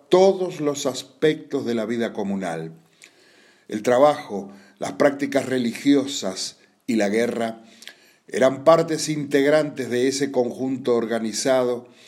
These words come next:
y el territorio, más allá de sus connotaciones económicas,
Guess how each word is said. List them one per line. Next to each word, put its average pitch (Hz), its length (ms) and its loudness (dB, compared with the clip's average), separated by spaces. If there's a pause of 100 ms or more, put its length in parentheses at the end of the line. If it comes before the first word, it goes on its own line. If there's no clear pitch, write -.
(340)
y 113 140 0
el 127 220 0
territorio, 120 920 0 (520)
más 117 260 0
allá 143 260 4
de 151 120 0
sus 175 260 0
connotaciones 135 800 0
económicas, 117 880 -4